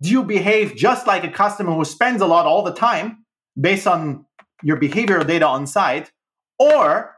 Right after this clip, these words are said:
do you behave like someone who buys once and drops dead, right?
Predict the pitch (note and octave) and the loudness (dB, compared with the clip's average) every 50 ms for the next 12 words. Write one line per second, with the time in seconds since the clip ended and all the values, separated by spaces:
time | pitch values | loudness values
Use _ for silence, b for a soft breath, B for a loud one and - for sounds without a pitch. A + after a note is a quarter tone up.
0 | _ D3 E3 G#3 G#3+ E3+ E3+ F3 E3 G3+ A3 A#3 A3 G#3+ F#3 F3 - - G#3 F#3+ | _ -4 -2 -2 0 0 0 0 0 0 0 0 0 -2 -2 -2 0 -2 -2 -2
1 | F#3 F#3 F#3 F3 D#3+ E3 D3+ B2+ A2+ A2 - C#3 E3 F3 G3 G3+ - E3 D#3 F#3 | -2 -2 -2 -2 -2 -4 -4 -6 -10 -14 -4 -2 0 0 0 0 -2 0 0 2
2 | F#3+ F#3+ F#3+ - - D3 C#3+ C3 D3+ D3 C#3 - - - G#2 F2+ - - _ _ | 2 0 -2 -6 -6 -6 -4 0 0 0 0 0 -4 -6 -8 -8 -8 -10 _ _
3 | _ _ _ _ _ _ _ - B2+ C3+ C#3+ - - | _ _ _ _ _ _ _ -2 0 0 0 0 -2